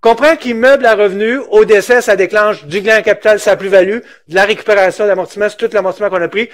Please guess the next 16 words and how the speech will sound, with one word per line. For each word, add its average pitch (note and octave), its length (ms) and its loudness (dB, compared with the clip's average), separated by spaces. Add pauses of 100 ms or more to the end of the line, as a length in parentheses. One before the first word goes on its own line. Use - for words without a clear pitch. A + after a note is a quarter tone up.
(140)
Ça G3 180 0
peut C#4+ 220 0
amener A#3 480 0 (560)
une F3+ 120 -8
grosse G3+ 280 2
facture A#3+ 260 -2
d'impôt A3 480 0
sans D#4+ 540 -2
pour C4 260 -6
autant C4+ 320 0
avoir A#3+ 240 0
des A3 140 -4
liquidités. G#3+ 500 -8
De E3 60 -10
l'assurance A3+ 540 -2
vie D#4 220 0